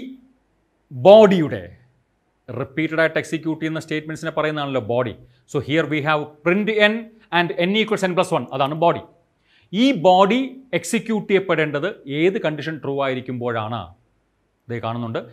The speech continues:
n less than or equal to hundred എന്ന കണ്ടീഷൻ ട്രൂ ആയിരിക്കുന്നിടത്തോളം ഈ ബോഡി എക്സിക്യൂട്ട് ചെയ്തുകൊണ്ടേയിരിക്കണം.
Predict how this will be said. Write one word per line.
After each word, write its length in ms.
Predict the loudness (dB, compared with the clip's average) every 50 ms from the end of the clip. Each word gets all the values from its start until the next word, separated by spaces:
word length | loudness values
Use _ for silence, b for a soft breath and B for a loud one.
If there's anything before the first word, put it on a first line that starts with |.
| B B B B -10 -2 -2 0 0
n 40 | 0 -2 -2
less 160 | -2 -4 -4 -4 -4 -4
than 140 | -2 -2 -2 -4
or 80 | -4 -4 -4 -6
equal 220 | -6 -8 -8 -8 -8
to 60 | -8 -8 -8
hundred 280 | -6 -6 -6 -8 -8 -10 -14 -12
എന്ന 140 | -10 -8 -8 -6 -6
കണ്ടീഷൻ 260 | -8 -8 -8 -8 -10 -12 -8
ട്രൂ 100 | -8 -6 -4 -2 -2 -2
ആയിരിക്കുന്നിടത്തോളം 960 | -2 -4 -4 -6 -8 -8 -6 -8 -8 -6 -6 -4 -4 -2 2 4 4 4 4 2 -4 -16 -20 _ _ _ _ _ _ _ _ _ _ _ -12
ഈ 40 | -10 -6 -4
ബോഡി 200 | -4 -2 -2 -4 -6
എക്സിക്യൂട്ട് 340 | -6 -8 -10 -10 -10 -10 -8
ചെയ്തുകൊണ്ടേയിരിക്കണം. 640 | -8 -10 -10 -8 -6 -6 -6 -6 -8 -10 -14 -18